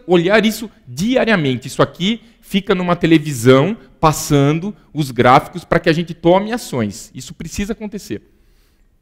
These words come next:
A mesma coisa por ano. Olha aqui a crescente dos cálculos. Um orçamento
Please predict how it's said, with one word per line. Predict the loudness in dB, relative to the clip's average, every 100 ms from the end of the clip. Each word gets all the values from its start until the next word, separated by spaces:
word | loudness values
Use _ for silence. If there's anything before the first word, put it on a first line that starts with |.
| _ _ _ _ _ _ _ _
A | 0
mesma | 2 2 4
coisa | 6 6 2 -2 -16 _ _
por | 4 6
ano. | 6 4 -4 -14 _
Olha | -2 0
aqui | 2 0
a | 2
crescente | 4 4 2 -4 -4
dos | -10 -6
cálculos. | -2 -2 -6 -16 -20 _ _ _ _ _ _ _ -2
Um | -2 4
orçamento | 4 4 2 0 0 -2 -6 -12